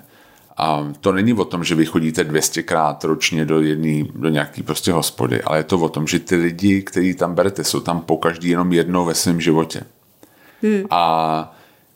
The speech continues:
Speaker 1: když vy platíte a já třeba prostě, já jsem třeba dvě stěkrát v nějaký restauraci za rok a já vím, jak to jídlo vypadá. A když jednou přijde a nevypadá stejně, nebo prostě je prostě horší,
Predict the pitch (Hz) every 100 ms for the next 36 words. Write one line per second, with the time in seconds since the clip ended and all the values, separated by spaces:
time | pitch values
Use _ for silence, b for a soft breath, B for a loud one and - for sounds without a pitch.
0 | _ _ _ - 90 101 98 107 113 120
1 | - 85 71 71 78 82 85 82 - 92
2 | 90 92 101 87 87 - 104 104 87 85
3 | 87 - 107 104 101 95 98 - 98 71
4 | - 80 87 - 90 73 67 90 113 B
5 | B - 85 85 92 98 92 - 95 90
6 | 82 - 73 64 - - 82 82 87 104
7 | 120 - 82 73 73 - - 78 78 85
8 | 92 101 101 107 110 104 - 90 90 87
9 | 87 85 80 - 90 82 90 92 90 -
10 | 98 87 78 - 65 60